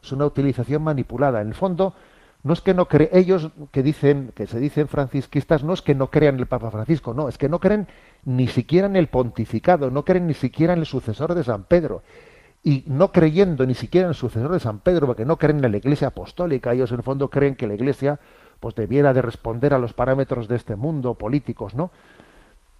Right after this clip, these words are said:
Pues entonces se atreven a decir, "Este es francisquista, este no es francisquista, este no sé qué". A ver, eh,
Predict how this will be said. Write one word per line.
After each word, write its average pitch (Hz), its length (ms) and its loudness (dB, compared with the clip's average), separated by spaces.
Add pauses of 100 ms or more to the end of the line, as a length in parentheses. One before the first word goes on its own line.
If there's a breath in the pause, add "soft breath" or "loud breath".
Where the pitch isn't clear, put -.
(160)
Pues - 120 -12
entonces 143 240 -4
se 135 60 4
atreven 156 340 4
a 156 40 2
decir, 156 360 2
"Este 147 320 0
es 147 100 2
francisquista, 135 800 -2
este 135 200 0
no 139 80 0
es 139 80 -2
francisquista, 147 720 -2
este 143 200 0
no 139 100 -4
sé 120 120 -4
qué". - 300 -2
A 113 100 -6
ver, 127 260 2 (920 soft breath)
eh, 101 760 -4